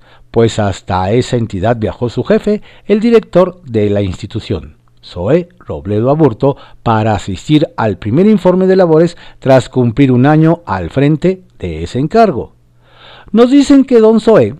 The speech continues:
le echó hartas porras a la doctora Sandra y dijo que el presidente Andrés Manuel López Obrador no se equivocó en decidir que los delegados ya no fueran designados por dedazo, sino seleccionar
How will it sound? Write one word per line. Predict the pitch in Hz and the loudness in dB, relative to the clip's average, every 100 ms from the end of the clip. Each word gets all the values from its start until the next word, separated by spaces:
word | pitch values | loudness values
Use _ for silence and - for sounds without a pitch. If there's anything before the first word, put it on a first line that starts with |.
| _ _ | _ _
le | - 90 | -10 -8
echó | 92 - 127 143 _ | -8 -2 -2 -2 _
hartas | 113 147 139 110 _ 95 92 - | 0 2 0 -4 _ -10 -8 -6
porras | 175 170 117 101 | 0 2 2 -2
a | 113 | -2
la | 127 | 0
doctora | 143 - 135 160 - - | 0 0 -2 -2 -6 -20
Sandra | - - 120 196 214 113 - _ _ _ | -14 -4 0 2 2 0 -6 _ _ _
y | 104 101 | -8 -6
dijo | 104 101 147 | -6 -2 -2
que | - 113 - | 0 -2 -2
el | 120 110 107 | -4 -2 -4
presidente | 107 95 101 131 131 131 | -6 -6 -2 -2 0 -2
Andrés | 113 107 101 | -2 -4 -4
Manuel | 98 95 127 123 | -6 -4 0 0
López | 107 - 127 | 0 -2 0
Obrador | 156 151 143 151 - _ | 2 4 2 0 -8 _
no | 175 254 302 | 0 0 2
se | 277 | 0
equivocó | 269 254 240 240 160 113 - _ | 0 2 2 2 -2 -4 -6 _
en | - 101 95 95 | -6 -4 -4 -6
decidir | 87 87 90 165 170 - - - | -6 -8 -4 -4 -4 -12 -18 -2
que | 135 | 0
los | 131 127 107 | 2 2 0
delegados | 107 101 101 127 170 - - | -2 -2 -2 0 0 -2 -14
ya | 104 156 214 | -4 0 2
no | 220 226 | 2 0
fueran | 214 202 196 | 0 0 0
designados | 185 180 165 147 147 139 | 0 -2 0 0 0 -2
por | - 151 | -4 -2
dedazo, | 175 208 190 87 - _ _ _ | -2 -2 -4 -10 -14 _ _ _
sino | - - 127 120 113 101 | -8 -2 0 0 0 -4
seleccionar | - 98 87 82 - 82 120 151 | -6 -8 -8 -10 -14 -4 -2 -2